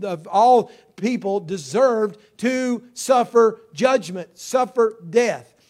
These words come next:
And yet it says that God has mercy on us, and He doesn't give us what we desire, or not what we desire, but what we really deserve.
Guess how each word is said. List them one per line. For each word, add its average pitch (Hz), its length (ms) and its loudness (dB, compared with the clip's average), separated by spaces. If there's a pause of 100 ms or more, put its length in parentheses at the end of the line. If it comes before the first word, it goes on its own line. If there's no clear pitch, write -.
(140)
And 202 160 -4
yet 240 380 0
it 214 160 0
says 240 400 2
that 185 340 -14
God 214 540 0 (180)
has 214 460 -6
mercy 208 560 -2
on 190 240 -6
us, 202 240 -4 (220)
and 202 120 -4
He 214 120 -4
doesn't 226 400 -4
give 226 180 2
us 214 160 -4
what 196 180 -6
we 208 120 -8
desire, 170 560 -6 (200)
or 180 140 -4
not 190 180 -4
what 185 140 -8
we 180 80 -4
desire, 170 360 -2
but 151 160 -14
what 196 260 0
we 190 180 -2
really 185 460 0
deserve. 156 580 -4